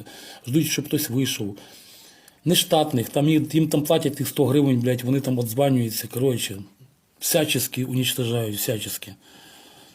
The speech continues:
Так що будьте обережні. Може, кажу ще раз, може, хтось не знає, поділіться, позвоніть. Я думаю, не тяжко.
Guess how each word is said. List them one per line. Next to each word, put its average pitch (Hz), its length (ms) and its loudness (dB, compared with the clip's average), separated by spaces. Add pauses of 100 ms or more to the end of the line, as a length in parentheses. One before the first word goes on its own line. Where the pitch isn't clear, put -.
Так 147 140 0
що 156 100 2
будьте 190 240 4
обережні. 139 520 4 (600)
Може, 156 380 4
кажу 151 300 0
ще 147 240 4
раз, 120 240 0 (480)
може, 165 260 4
хтось 160 240 0
не 160 100 4
знає, 143 420 2 (360)
поділіться, 139 580 2 (640)
позвоніть. 120 640 0 (680)
Я 143 120 -2
думаю, 147 220 4
не 147 100 4
тяжко. 131 480 0